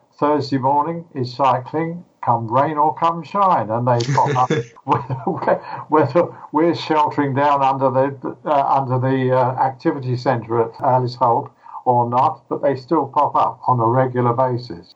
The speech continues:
And I've got eight volunteers that help, uh, in rotation up at Alice Holt Inclusive Cycling, and without them,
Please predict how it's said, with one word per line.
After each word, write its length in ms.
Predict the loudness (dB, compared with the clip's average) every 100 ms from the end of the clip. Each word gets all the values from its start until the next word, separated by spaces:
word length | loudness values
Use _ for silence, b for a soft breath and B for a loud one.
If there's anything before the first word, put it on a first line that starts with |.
| 0
And 500 | 2 2 -2 -8 -8
I've 240 | -2 0 0
got 280 | 2 2 2
eight 160 | 0
volunteers 840 | 0 0 -2 -2 0 0 0 -4 -16 B B B -8
that 100 | -2
help, 380 | 2 2 2
uh, 60 | 0
in 600 | 0 -2 -4 -2 0 0
rotation 720 | 2 0 0 0 -2 -4 0
up 180 | 0 2
at 60 | -2
Alice 280 | -2 -4
Holt 240 | 0 0 0
Inclusive 480 | -8 -4 -4 -4 -6
Cycling, 480 | 0 0 0 -6 -10 B B B
and 120 | 2
without 380 | 4 4 2 2
them, 320 | 0 0 -4